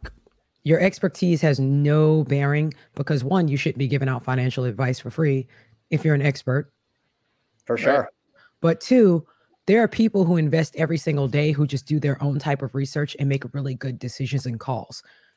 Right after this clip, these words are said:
Speaker 1: Or they just might know about, they might be in a different part of the world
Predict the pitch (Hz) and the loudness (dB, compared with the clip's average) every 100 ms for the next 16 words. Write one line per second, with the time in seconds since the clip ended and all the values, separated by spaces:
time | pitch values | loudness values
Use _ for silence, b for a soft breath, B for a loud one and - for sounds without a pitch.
0 | _ 202 247 185 170 190 180 175 147 180 | _ 4 4 4 2 0 0 0 0 0
1 | 175 143 143 139 _ _ - 185 185 180 | 0 0 -2 -4 _ _ -2 0 2 0
2 | 165 165 143 156 165 - 170 156 139 127 | 0 0 0 -2 -4 -4 -2 0 -2 -4
3 | 143 160 147 139 | -2 0 0 -2